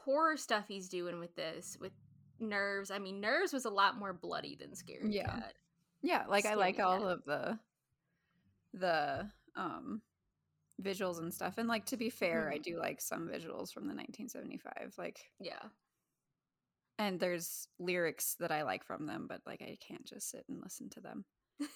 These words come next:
Speaker 2: So, like,
Speaker 1: <laughs>
Speaker 2: that's the difference <laughs> here.
Speaker 1: Yeah. Like, I, I actually have been listening to this album a lot.
Speaker 2: Mm-hmm.
Speaker 1: Um,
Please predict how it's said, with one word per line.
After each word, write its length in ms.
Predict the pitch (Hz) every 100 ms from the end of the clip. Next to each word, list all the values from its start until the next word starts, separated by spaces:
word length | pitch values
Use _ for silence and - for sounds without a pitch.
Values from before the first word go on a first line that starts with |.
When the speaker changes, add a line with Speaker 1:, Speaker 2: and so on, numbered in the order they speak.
| -
Speaker 2:
So, 60 | 214
like, 160 | 208 202
Speaker 1:
<laughs> 40 |
Speaker 2:
that's 240 | 220 220
the 80 | 196
difference 400 | 165 - - 185
<laughs> 0 |
here. 360 | 262 269 285 285 370
Speaker 1:
Yeah. 360 | 302 277 214 175 - - - 269
Like, 200 | 269 269 247
I, 380 | 254 277 285 285 -
I 220 | 247 294
actually 400 | 269 254 - 233
have 100 | 226
been 140 | 185 160
listening 340 | 175 175 170
to 60 | 185
this 180 | - -
album 320 | - - -
a 140 | -
lot. 480 | - - - - - - _ -
Speaker 2:
Mm-hmm. 240 | 220 220
Speaker 1:
Um, 460 | 202 143 - -